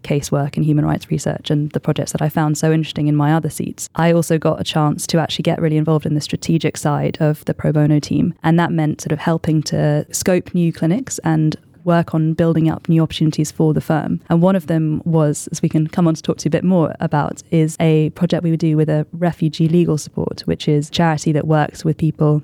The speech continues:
in Greece and across Europe to help them either seek asylum or reunite with family members in the U K. And so I was involved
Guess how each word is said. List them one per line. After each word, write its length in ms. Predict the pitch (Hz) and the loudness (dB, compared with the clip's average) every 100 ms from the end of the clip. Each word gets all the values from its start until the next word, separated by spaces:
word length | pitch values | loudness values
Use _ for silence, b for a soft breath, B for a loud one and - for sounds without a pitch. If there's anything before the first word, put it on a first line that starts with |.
| - | 0
in 160 | 247 214 | 2 4
Greece 320 | 220 214 - | 4 2 0
and 120 | 185 | -2
across 340 | 180 190 170 185 | 0 -2 -2 0
Europe 320 | 170 165 - - | 2 0 -4 -2
to 80 | |
help 240 | 170 170 - | 2 2 0
them 260 | 165 165 - - | -2 -2 -4 0
either 220 | 180 170 | 2 2
seek 220 | - 170 | 0 -2
asylum 440 | 165 156 156 151 156 | 0 2 2 2 2
or 320 | 160 151 151 | 4 4 2
reunite 400 | 165 160 156 156 | 2 2 2 2
with 80 | 165 | -2
family 260 | - 156 151 | -2 2 4
members 320 | 151 147 151 | 4 2 2
in 140 | 151 | 2
the 60 | 147 | 2
U 120 | 143 | 0
K. 320 | - 160 160 - | 0 -2 -2 0
And 180 | 185 180 | 0 2
so 160 | 185 | 2
I 100 | 190 | 2
was 140 | 190 175 | 0 0
involved 420 | 170 165 165 | 0 0 -2